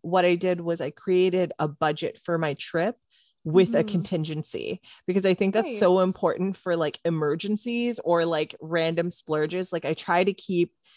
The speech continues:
Speaker 1: the budget for, like, excursions, flight, and food within a certain limit. And then I'm like, "Okay,
Speaker 2: Mm-hmm.
Speaker 1: this is how much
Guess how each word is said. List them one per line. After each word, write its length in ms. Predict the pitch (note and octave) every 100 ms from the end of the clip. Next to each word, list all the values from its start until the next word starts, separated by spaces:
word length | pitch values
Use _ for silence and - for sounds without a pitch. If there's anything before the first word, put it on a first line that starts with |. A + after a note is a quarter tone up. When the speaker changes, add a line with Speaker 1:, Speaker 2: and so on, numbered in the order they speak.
| _ -
Speaker 1:
the 220 | D#3 E3+
budget 560 | D#3 C#3 F3 E3 F3 -
for, 140 | D#3+
like, 180 | C#3+ -
excursions, 680 | - - - E3 D#3+ D#3+ D#3
flight, 440 | - D#3+ C#3+ C#3 -
and 180 | D3 D3
food 420 | - D#3+ D#3 D3+
within 420 | D3+ D#3 D3+ D3
a 80 | D3
certain 320 | - D#3 - D#3
limit. 380 | D3 D#3 F3 -
And 140 | E3
then 100 | D3+
I'm 100 | D3+
like, 160 | D3+ A#3+
"Okay, 200 | A3 D#3+
Speaker 2:
Mm-hmm. 80 | C#3+
Speaker 1:
this 180 | F#3+
is 100 | B3+ G3+
how 180 | A3+ A3
much 300 | G#3+ -